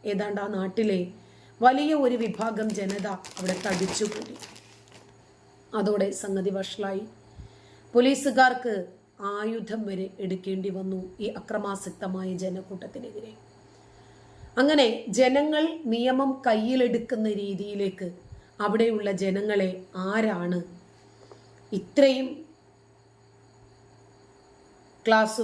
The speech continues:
കൊടുത്ത് മോട്ടിവേറ്റ് ചെയ്തത് എന്നത് സർക്കാർ ഇപ്പോൾ അന്വേഷിച്ചു വരുന്നുണ്ട്. അതിൻ്റെ ഇടയ്ക്കാണ് സംബാലിലെ ഷാഹി ജുമാ മസ്ജിദിൽ വർഗീയമായിട്ടുള്ള ഒരു സംഘർഷം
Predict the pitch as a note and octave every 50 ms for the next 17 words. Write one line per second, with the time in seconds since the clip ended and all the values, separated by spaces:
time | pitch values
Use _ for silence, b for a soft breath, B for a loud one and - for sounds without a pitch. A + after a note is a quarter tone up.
0 | F#3+ G3 F#3+ F3+ F3 - - F#3+ F#3+ - - - _ _ _ _ _ _ _ _
1 | - - - - - - - - - G#3 G#3 A3 A3+ A3 - B3+ B3 A3+ A#3+ A#3+
2 | A#3 A#3 - A#3+ - - A#3 G#3+ F#3+ G3+ G3 F#3+ G#3 G#3+ - G3+ G3 F#3+ F#3+ F3+
3 | F3+ F3+ F3+ - - - - - - A3 G3+ - - A3+ G#3+ G3+ F#3+ - - G3
4 | F#3 F#3 F3+ F#3 F#3 F3+ - - - G3 F3+ D3 B2+ - C4 C4 B3 B3 - -
5 | - - - - - - - - - - B B B B B B B B B B
6 | B - C4 C4 D#4+ D#4+ D#4+ E4 C#4+ C4 - - A3 F#3+ F3+ F3+ F3+ F3+ - -
7 | - - - - _ _ _ _ - - - - _ _ _ _ _ _ _ _
8 | - - A#3 A3 G#3+ A3+ A3+ A3+ A#3 A#3 B3 B3+ - B3 A3+ A3+ G#3+ A3 A#3+ A#3+
9 | - - A3+ G#3+ G#3+ G#3+ A3 A3 A3 - A#3+ G3+ F#3 G3 F#3+ F#3+ - - - -
10 | - - - - G3+ G#3+ G#3 - G#3+ A#3+ B3 A#3+ A3+ A3 G#3+ G3+ G3 - G#3 G3+
11 | G3 G3 G3+ G#3 - - G3 F#3 F3+ G#3+ A3 A3 - A3